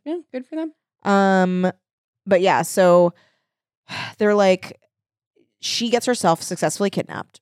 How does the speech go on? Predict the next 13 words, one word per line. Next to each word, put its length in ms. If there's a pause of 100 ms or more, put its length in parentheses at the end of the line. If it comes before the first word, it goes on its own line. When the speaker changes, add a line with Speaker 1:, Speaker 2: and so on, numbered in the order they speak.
(120)
Speaker 2:
Rochelle 380
and 180
Daphne. 340 (600)
They 180
go 500
into 840
Speaker 1:
They 80 (300)
Speaker 2:
a 40
Speaker 1:
get 100
Speaker 2:
scary 340
warehouse 400
place. 460
Speaker 1:
Yes. 500